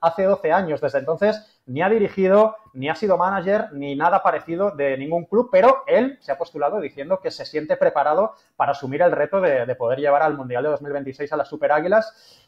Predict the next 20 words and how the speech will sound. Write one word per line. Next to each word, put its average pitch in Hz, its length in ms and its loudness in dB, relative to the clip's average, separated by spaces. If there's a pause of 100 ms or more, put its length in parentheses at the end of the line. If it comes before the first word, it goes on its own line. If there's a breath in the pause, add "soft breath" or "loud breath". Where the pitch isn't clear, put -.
Y, 135 800 0
pues, 135 300 -4
en 139 80 -6
esas 190 220 -2
estamos, 147 380 0
Aitor, 131 440 0
eh, 117 280 -4
con 135 160 -2
Nigeria, 170 440 0
que 165 40 -2
ahora 156 140 0
mismo 165 260 -6
va 139 120 2
pegando 160 320 0
tiros 156 240 -6
al 147 80 4
aire, 185 240 0
que 139 80 -6
no 151 100 -6
sabe 160 340 2